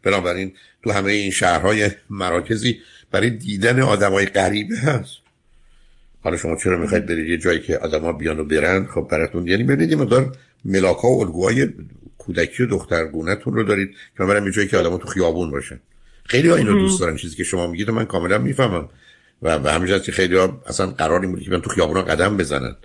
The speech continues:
Speaker 1: خیلی عادی
Speaker 2: مهم.
Speaker 1: بوده. و اونو متوجه هستم، ولی این چیزی نیست که آدم میگه: «من یه همچین جایی نمی‌خوام زندگی کنم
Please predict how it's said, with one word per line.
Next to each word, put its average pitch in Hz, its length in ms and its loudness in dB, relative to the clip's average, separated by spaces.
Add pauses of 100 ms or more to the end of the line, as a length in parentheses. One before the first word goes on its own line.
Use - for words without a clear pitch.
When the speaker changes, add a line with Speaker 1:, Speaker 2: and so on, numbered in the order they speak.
(260)
Speaker 1:
خیلی 85 180 -2
عادی 82 380 0
Speaker 2:
مهم. 185 80 6
Speaker 1:
بوده. - 300 -4 (680)
و 82 260 2
اونو 107 160 0
متوجه 95 540 0
هستم، 127 340 2
ولی 117 140 0
این 123 120 0
چیزی 120 300 -4
نیست 123 220 0
که - 80 2
آدم 101 220 2
میگه: 107 200 -6
«من 104 180 0
یه 95 100 0
همچین 87 220 -4
جایی 95 200 2
نمی‌خوام 101 340 0
زندگی 90 260 0
کنم 95 240 -2